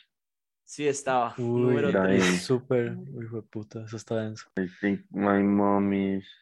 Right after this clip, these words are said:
Speaker 1: Es que
Speaker 2: Is
Speaker 1: es
Speaker 2: de-, get-, getting a divorce, divorce, ponga divorce.
Speaker 3: Uy, divorce, sí.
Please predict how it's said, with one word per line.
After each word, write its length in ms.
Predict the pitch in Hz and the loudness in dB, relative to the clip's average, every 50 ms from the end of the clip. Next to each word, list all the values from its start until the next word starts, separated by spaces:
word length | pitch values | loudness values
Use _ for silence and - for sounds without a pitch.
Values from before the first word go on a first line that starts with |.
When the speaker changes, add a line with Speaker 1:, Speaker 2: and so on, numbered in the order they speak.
| _ _ _ _ _ _ _ | _ _ _ _ _ _ _
Speaker 1:
Es 100 | 147 156 165 | -4 0 2
que 80 | 156 | 2
Speaker 2:
Is 80 | 143 135 | 4 4
Speaker 1:
es 360 | 196 196 185 170 - - _ | 4 4 4 2 -4 -8 _
Speaker 2:
de-, 160 | - 147 139 131 131 139 139 | 2 2 2 2 -2 0 6
get-, 360 | 160 175 175 175 170 156 147 | 10 10 12 10 10 8 8
getting 340 | 135 185 185 180 185 180 180 | 10 10 12 12 12 10 8
a 80 | 185 180 | 6 6
divorce, 720 | 170 165 151 147 160 156 135 110 104 113 - - - - _ | 6 6 6 8 8 8 8 8 6 2 -4 -8 -12 -12 _
divorce, 540 | - 135 123 147 147 131 110 101 113 - - - - _ | -6 -2 2 6 6 6 6 4 0 -6 -12 -16 -14 _
ponga 240 | - 127 127 127 127 | -10 -6 -4 -4 -4
divorce. 500 | 123 131 131 127 127 113 110 117 - _ _ _ - | -2 -4 -4 -2 -2 -4 -4 -6 -10 _ _ _ 0
Speaker 3:
Uy, 260 | 127 135 135 127 113 | 4 4 6 6 6
divorce, 600 | 104 107 104 95 92 104 107 104 101 95 90 - - - _ - - | 6 4 4 6 6 4 6 6 6 4 4 0 -6 -16 _ -12 -6
sí. 300 | 95 95 95 90 90 | -2 -2 -2 -2 -4